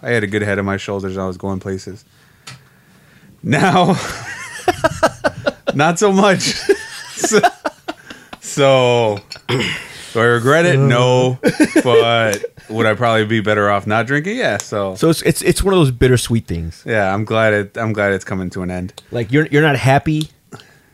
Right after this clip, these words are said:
Speaker 3: that I'm gone,
Speaker 1: Uh-huh.
Speaker 3: but you're glad that I'm gone.
Speaker 1: Yeah, it'll be sad to see you go, but I know it's probably for the best.
Speaker 3: It's for the best.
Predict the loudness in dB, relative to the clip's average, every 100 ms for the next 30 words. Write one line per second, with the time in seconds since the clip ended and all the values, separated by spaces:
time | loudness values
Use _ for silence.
0 | _ _ _ _ -4 0 2 2 0 -2
1 | -4 -6 -8 -2 0 0 -2 -2 -2 -2
2 | -4 -8 -16 _ _ -18 -8 0 2 2
3 | 0 -2 -6 -4 -4 -2 0 2 0 -4
4 | -4 -2 0 2 0 0 0 0 0 0
5 | 0 -2 -4 _ _ _ -20 -20 -16 -6
6 | -4 -4 -6 -10 -10 -8 -2 -2 -2 -4
7 | -8 -16